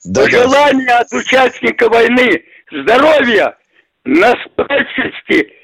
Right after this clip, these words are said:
Speaker 2: и уничтожайте эту сволочь. Сохраните матушку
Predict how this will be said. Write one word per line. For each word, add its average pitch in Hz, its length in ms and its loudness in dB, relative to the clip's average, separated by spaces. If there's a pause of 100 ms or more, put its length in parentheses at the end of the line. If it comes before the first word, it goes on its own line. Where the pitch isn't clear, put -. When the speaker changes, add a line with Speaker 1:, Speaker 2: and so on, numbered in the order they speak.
(160)
Speaker 2:
и 269 260 2
уничтожайте 254 1300 0
эту 233 400 2 (100)
сволочь. 202 420 2 (480)
Сохраните 240 760 0
матушку 220 640 -2